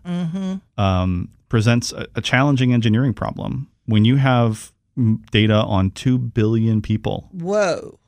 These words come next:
Speaker 2: you know,
Speaker 1: Yeah.
Speaker 2: that's, that's how many users that Facebook has globally. You can imagine the amount of data that's coming into their system. And you may be able to protect some of it, but
Speaker 1: But
Speaker 2: it's,
Speaker 1: it's just
Speaker 2: it's, it's difficult to protect it all,
Speaker 1: Can't get
Speaker 2: which
Speaker 1: your
Speaker 2: isn't to
Speaker 1: arms
Speaker 2: say
Speaker 1: around
Speaker 2: that,
Speaker 1: all
Speaker 2: that
Speaker 1: of it.
Speaker 2: Facebook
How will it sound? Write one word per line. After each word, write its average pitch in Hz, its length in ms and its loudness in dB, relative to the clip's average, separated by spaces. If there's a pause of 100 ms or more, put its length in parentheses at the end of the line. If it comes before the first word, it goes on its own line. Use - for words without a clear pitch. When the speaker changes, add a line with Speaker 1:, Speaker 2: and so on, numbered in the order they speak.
Speaker 2:
you 101 80 0
know, 98 140 2
Speaker 1:
Yeah. 104 140 4
Speaker 2:
that's, - 100 -8
that's 110 180 0
how 123 100 4
many 120 180 4
users 110 480 2
that 104 140 -6
Facebook 104 360 -4
has 98 160 -2
globally. 101 580 -4 (320)
You 113 100 0
can 113 140 2
imagine 117 440 2
the 107 100 4
amount 98 260 2
of 92 80 0
data 95 260 0
that's 87 160 -6
coming 98 280 -2
into 90 160 -2
their 87 160 -4
system. 104 500 -8 (500)
And 98 360 4
you 101 80 2
may 117 160 4
be 127 120 4
able 123 160 2
to 113 80 -2
protect 110 320 -4
some 156 200 0
of 123 120 2
it, 92 180 0 (540)
but 95 260 0
Speaker 1:
But 165 100 -6
Speaker 2:
it's, 135 100 -4
Speaker 1:
it's 135 220 -4
just - 380 -4
Speaker 2:
it's, 113 140 -2
it's - 60 -10
difficult 131 440 0
to 113 60 -6
protect 110 340 -4
it 95 80 -2
all, 101 360 -2
Speaker 1:
Can't 151 160 -10
get 147 100 -4
Speaker 2:
which 127 100 4
Speaker 1:
your 160 40 6
Speaker 2:
isn't 185 160 4
to 170 40 2
Speaker 1:
arms 151 60 0
Speaker 2:
say 160 160 4
Speaker 1:
around 147 120 4
Speaker 2:
that, 117 100 2
Speaker 1:
all 127 60 -6
Speaker 2:
that 117 140 0
Speaker 1:
of 131 60 -8
it. 120 40 4
Speaker 2:
Facebook 120 320 -2